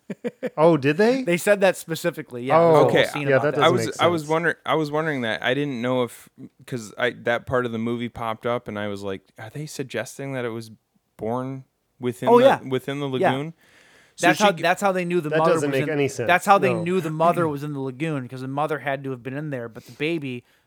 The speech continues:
Speaker 2: is just a baby.
Speaker 1: No, no,
Speaker 2: So
Speaker 1: it was because of the bite marks on the dead body is
Speaker 2: Well,
Speaker 1: why
Speaker 2: yeah.
Speaker 1: they knew there was another shark.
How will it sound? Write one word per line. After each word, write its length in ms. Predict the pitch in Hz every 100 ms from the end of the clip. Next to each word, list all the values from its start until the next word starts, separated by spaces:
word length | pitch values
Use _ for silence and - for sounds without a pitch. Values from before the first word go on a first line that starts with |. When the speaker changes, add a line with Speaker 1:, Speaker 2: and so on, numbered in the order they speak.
| -
Speaker 2:
is 140 | 151
just 240 | - 151 143
a 40 |
baby. 440 | 135 180 127 123 _ _ _ _ 143
Speaker 1:
No, 160 | 185
no, 240 | 233 254 165
Speaker 2:
So 80 |
Speaker 1:
it 180 | 165 175
was 140 | 147 143
because 300 | 156 175 165
of 80 | 143
the 80 |
bite 260 | 117 143 165
marks 300 | 120 110 -
on 120 | 113
the 80 | 110
dead 220 | 117 101
body 340 | 110 127 139 104
is 60 |
Speaker 2:
Well, 120 | 214 202
Speaker 1:
why 80 |
Speaker 2:
yeah. 160 | 240 175
Speaker 1:
they 80 | 107
knew 200 | 123 120
there 140 | 113 110
was 120 | 113
another 320 | 113 107 101
shark. 560 | - 123 113 95 -